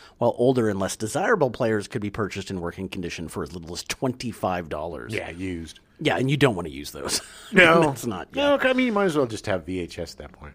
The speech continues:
Speaker 1: Yeah. Laserdisc did not have high market penetration in North America due to the high cost of the players and the discs, which were far more expensive than V H S players and tapes, and due to marketplace confusion with the technologically inferior C E D, which also went by the name video disc.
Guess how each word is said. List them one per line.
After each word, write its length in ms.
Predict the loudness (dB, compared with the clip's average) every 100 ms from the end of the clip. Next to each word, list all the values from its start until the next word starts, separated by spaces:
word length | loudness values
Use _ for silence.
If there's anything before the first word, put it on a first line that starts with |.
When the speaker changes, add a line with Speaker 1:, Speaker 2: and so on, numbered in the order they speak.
| -12
Speaker 1:
Yeah. 240 | -10 -10 -14 -18 -16 4
Laserdisc 480 | 6 8 6 2 2
did 140 | 4 6
not 160 | 4
have 200 | 6 4
high 180 | 4 4
market 380 | 4 4 4 2
penetration 480 | 2 0 0 0 0
in 40 |
North 180 | 0 0
America 280 | 0 0 -2
due 140 | -2
to 40 | -2
the 100 | -2
high 180 | -2
cost 280 | -2 -2 -2
of 40 | -6
the 60 |
players 320 | -4 -2 -2 -4
and 100 | -4
the 60 |
discs, 480 | 2 2 0 -8 -14 _ -20 -6
which 180 | -4 -2
were 80 | -2
far 240 | 2 2
more 160 | 2 -2
expensive 480 | 0 0 2 0
than 120 | 0 -2
V 140 | -2
H 140 | -2
S 100 | -4
players 320 | -4 -4 -4 -4
and 100 | 0
tapes, 460 | 2 2 -2 -10 -6
and 160 | -4
due 80 | -2
to 80 | 0
marketplace 420 | -2 -4 -6 -8
confusion 560 | -6 -8 -2 -2 2 0
with 140 | 0
the 100 | -4
technologically 1000 | -8 -10 -6 -4 -2 -2 -4 -4 -4 -2
inferior 520 | -4 -2 -2 0 0
C 320 | -2 -4 -4
E 240 | -2 -4 -4
D, 520 | 0 0 0 -2 -2 -6 -20 -8 -2
which 180 | -2 0
also 380 | 0 2 2 2
went 240 | 0 -2
by 160 | -2 -2
the 120 | -2
name 240 | -2 -2
video 560 | -6 -2 2 6 6 4
disc. 520 | -4 -10 -10 -12 -14